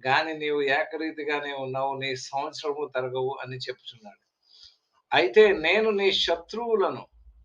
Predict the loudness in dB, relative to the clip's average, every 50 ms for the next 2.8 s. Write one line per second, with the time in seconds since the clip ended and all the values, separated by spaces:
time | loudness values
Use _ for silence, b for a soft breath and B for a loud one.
0 | -20 -20 -20 -20 -20 -20 -20 _ _ _ _ _ _ _ _ _ _ _ _ _
1 | -8 -4 -2 0 0 0 2 2 0 2 2 0 0 0 0 0 0 0 0 0
2 | -2 -2 -4 -4 -6 -12 -14 -12 -10 -10 -10 -8 -6 -4 -2 -2